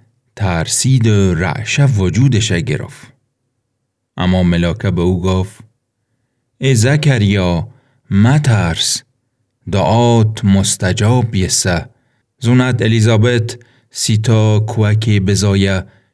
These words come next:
که وان نومش یحیا ونی. پر شادی و خوشی ببویه.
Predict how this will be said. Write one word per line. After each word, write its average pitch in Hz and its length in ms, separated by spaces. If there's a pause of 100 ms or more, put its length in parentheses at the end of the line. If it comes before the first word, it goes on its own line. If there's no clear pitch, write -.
(160)
که 127 140
وان 131 380
نومش 123 420
یحیا 104 880
ونی. 80 380 (840)
پر 156 260
شادی 113 720
و 131 100
خوشی 107 540
ببویه. 82 640